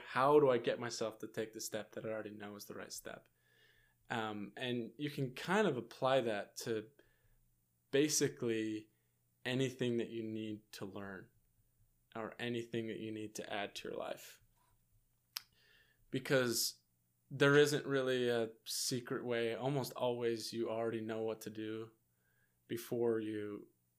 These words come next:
actually embark on something. You're looking for an easier way. I do that all the time. I'm looking for a way that, you know, makes, maybe there's a shortcut or a secret or some special technique that I can have that'll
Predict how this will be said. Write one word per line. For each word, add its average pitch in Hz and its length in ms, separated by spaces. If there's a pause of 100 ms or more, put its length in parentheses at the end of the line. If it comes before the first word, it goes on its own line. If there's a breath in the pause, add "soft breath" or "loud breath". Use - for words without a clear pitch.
actually 110 500
embark 104 480
on 117 100
something. 131 460 (880)
You're - 280
looking 156 340
for 143 200
an 127 100
easier 123 360
way. 113 240
I 113 120
do 123 140
that 120 120
all 113 140
the 110 60
time. 107 460 (640)
I'm 113 140
looking 139 280
for 131 180
a 123 60
way 113 340
that, 110 240 (120)
you 127 80
know, 107 140
makes, 107 400
maybe 120 240
there's 110 140
a 110 40
shortcut 117 560
or 107 100
a 104 60
secret 110 600
or 104 240 (320 loud breath)
some 120 180
special 117 360
technique 117 720
that 110 140
I 104 100
can 107 180
have 107 320
that'll 104 320